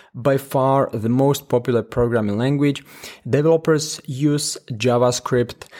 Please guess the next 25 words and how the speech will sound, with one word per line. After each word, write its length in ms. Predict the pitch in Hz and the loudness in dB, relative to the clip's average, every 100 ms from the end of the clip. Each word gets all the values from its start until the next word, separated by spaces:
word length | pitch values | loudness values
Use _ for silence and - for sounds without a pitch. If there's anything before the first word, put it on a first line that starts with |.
| - - | -20 -10
to 80 | - | -8
create, 640 | - 139 120 110 110 - | -2 2 4 2 0 -2
um, 400 | 101 98 101 104 - - _ | -2 0 0 -2 -10 -20 _
front-end 880 | - - 147 160 156 147 151 151 - | -8 0 2 2 2 2 0 -2 -8
web 260 | 127 127 123 | -2 2 2
applications 920 | 123 123 - 120 110 123 120 120 - - | 0 -2 0 -2 -2 -2 -2 -4 -6 -6
as 220 | 104 - | -4 0
well 160 | 110 98 | 2 2
as 120 | 95 | 0
back-end 880 | 98 143 147 - 156 147 156 151 - - - - | -2 -2 -2 -2 0 2 0 -4 -12 -20 -20 -6
A 180 | 131 135 | 0 0
P 240 | 135 135 | 0 0
Is 400 | 120 127 143 151 - | 0 0 -2 -4 -10
or 60 | |
back-end 460 | 92 117 - 120 110 | -6 -6 -4 -4 -2
web 200 | 117 113 | -2 -2
applications. 840 | 117 123 120 120 120 139 139 - - - | -2 -2 -4 -4 -4 -4 -6 -8 -16 -8
So 340 | - 127 123 - - - | 2 2 2 -6 -18 -6
JavaScript, 760 | 123 139 139 - 139 127 - - | 0 2 0 -2 0 -2 -2 -4
uh, 220 | 117 117 131 | -2 0 -2
is 180 | 110 | -4
used 220 | 127 117 110 | -2 -2 0
by 160 | 107 | -2
full 440 | - - 156 160 156 | -2 0 2 2 0
stack 540 | - 117 120 - - | -2 0 0 -2 -8